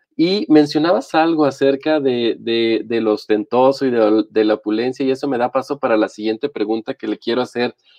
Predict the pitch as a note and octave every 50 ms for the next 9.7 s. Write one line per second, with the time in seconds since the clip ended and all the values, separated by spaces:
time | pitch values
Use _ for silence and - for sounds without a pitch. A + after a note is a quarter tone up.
0 | _ _ - - A#2 B2 B2+ B2+ B2 - G#2+ A2 A2 B2 C#3 D3 D3+ D3 - C3+
1 | A2+ - _ _ - C3+ C#3 C#3+ C#3+ - D3 D3 C#3+ C#3+ F3 F3+ - G#3 G#3+ F#3
2 | F3+ F#3 F#3+ G3 G3+ - F3+ D3+ C#3 B2 C#3+ D#3 D#3 D3+ - - E3 F#3 G#3 -
3 | _ _ _ _ _ - B2+ C3+ C#3+ D3+ F3 F3+ - E3+ - - C3 C3 C3+ D3
4 | D3+ D3 _ _ - B2 C3 B2 A2+ G#2+ - - A#2+ A#2 A2+ G2 F#2+ F#2+ G#2+ B2+
5 | D#3 F3 - _ _ _ _ - A2+ A2 _ - C3+ C#3 D3 C#3 C#3 - - D3
6 | D3+ E3+ F#3+ G3 G3 F#3 - D3+ C#3+ C#3 C#3+ D3 D3 D#3 D3+ D3+ D3 D3 C#3+ D3
7 | D3+ D3 - C3+ B2+ - B2+ A2+ A2+ A2+ A2+ A2+ A2 A#2+ C3 C3+ - E3 - -
8 | B2+ A#2 A#2+ C3 C3 - D3 D3 C#3+ C#3+ - _ - D3 C#3+ C3 - A#2 A2+ G#2+
9 | - B2 B2 B2+ C#3 C#3+ C3 A#2 A2+ B2+ C#3+ F3+ F3+ -